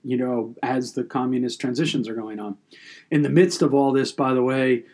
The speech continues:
uh, often gets forgotten that in the early nineteen nineties, all the Nordic countries went through a radical fiscal <laughs> reevaluation, and they became actually more economically free than the United States. You know, <laughs> like, so it's kind of a weird thing. There's a great paper by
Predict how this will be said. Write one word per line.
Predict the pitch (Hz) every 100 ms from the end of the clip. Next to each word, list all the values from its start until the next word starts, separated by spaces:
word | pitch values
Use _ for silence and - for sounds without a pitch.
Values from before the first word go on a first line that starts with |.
| _ -
uh, | 135 131 143
often | 147 147 139
gets | 139 -
forgotten | 127 139 143 147 127
that | 123 127 127
in | 135 127
the |
early | 131 143 143 139
nineteen | 135 135 139 127
nineties, | 139 147 139 123
all | 135 127
the |
Nordic | 127 135 147 143 -
countries | 127 120 123 117
went | 131 120
through | 139
a | 123
radical | 131 135 120 120
fiscal | - 143 - 139 117 -
<laughs> | - -
reevaluation, | 160 143 139 127 - 147 170 160 139
and | 135
they | 135
became | 139 139 151 147 143 - -
actually | 151 - 151 139
more | 135 151 151
economically | 151 147 147 151 147 139
free | - 160 160
than | 143
the | 139
United | 143 143 123 -
States. | - 170 120 - - - -
You | 156
know, | 160 -
<laughs> | -
like, | 151 - - -
so | - 180
it's | 156
kind | 185 170
of | 156
a | 139
weird | 135 160 151 147
thing. | 175 147 135 131 131
There's | 139 120
a | 127
great | 156 147
paper | 151 156 156
by | 127 127 123